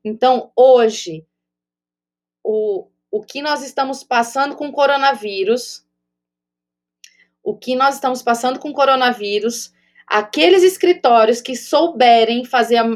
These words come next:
a melhor gestão da mudança possível,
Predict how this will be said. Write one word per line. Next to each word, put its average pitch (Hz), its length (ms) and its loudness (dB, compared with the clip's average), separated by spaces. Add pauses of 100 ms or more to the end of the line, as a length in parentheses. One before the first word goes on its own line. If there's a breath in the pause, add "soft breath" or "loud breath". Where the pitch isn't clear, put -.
(200)
a 220 100 -6
melhor 247 580 2
gestão 262 800 -2
da 233 140 -4
mudança 214 640 -4
possível, 269 920 -6